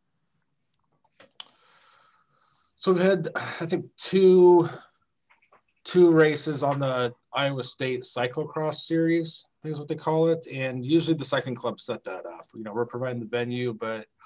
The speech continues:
a lot of it's, um, you know, Goosetown or I-Corps or, or different cycling groups, um, hosting these events. Uh, the first one in twenty seventeen or twenty eighteen was,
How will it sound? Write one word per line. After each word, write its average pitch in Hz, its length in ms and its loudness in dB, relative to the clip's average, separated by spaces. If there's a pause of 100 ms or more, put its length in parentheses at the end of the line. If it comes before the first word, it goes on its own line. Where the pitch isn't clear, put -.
(420)
a 123 40 -4
lot 127 140 4
of 120 80 0
it's, - 300 -6
um, 98 480 -8 (180)
you 113 80 -12
know, 107 100 -6
Goosetown 123 600 -2
or 107 120 -6
I-Corps 117 680 -4
or, 101 320 -8
or 101 140 -14
different 110 260 -8
cycling 110 460 -8
groups, 107 680 -10 (600)
um, 92 160 -10
hosting 110 360 -4
these 107 220 -6
events. 104 720 -10 (1000)
Uh, 98 240 -6
the 90 100 -14
first 127 360 -4
one 123 460 0
in 107 560 -8
twenty 147 340 -6
seventeen 135 560 -8
or 117 60 -6
twenty 123 200 -6
eighteen 120 420 -6
was, 110 500 -8